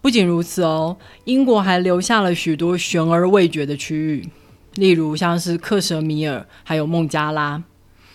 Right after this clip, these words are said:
孟加拉地区同样也信奉伊斯兰教，所以英国当时就把这个地区也划进了巴基斯坦，称为东巴基斯坦。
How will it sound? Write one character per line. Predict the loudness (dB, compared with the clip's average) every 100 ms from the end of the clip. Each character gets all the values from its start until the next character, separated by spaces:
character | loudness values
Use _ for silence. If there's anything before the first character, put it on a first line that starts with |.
| _ _
孟 | 0 2
加 | 4 4
拉 | 2
地 | 2 0
区 | 0 -4 -4
同 | -4 0 2
样 | 2 2
也 | 0
信 | 0 0 0
奉 | -2 -2
伊 | -6
斯 | -4 -4
兰 | -2 -4
教， | -2 -4 -4 -10 _ -20 _ -2
所 | 4
以 | 4 4 -2 -8 -4
英 | 0 4
国 | 6
当 | 6 4
时 | 2 -2 2
就 | 2
把 | 2 0
这 | 0
个 | -2
地 | -2 -4
区 | -4 -4 -4 -6 -6
也 | -4
划 | -2 0 0
进 | 0 -2
了 | -2
巴 | -4 -2 -2
基 | -4 -8
斯 | -8 -8
坦， | -8 -8 -10 _ _ _ _
称 | 0 2
为 | 4 2 0 0
东 | 0 2
巴 | 0 0
基 | -4
斯 | -6 -10
坦。 | -8 -8 -8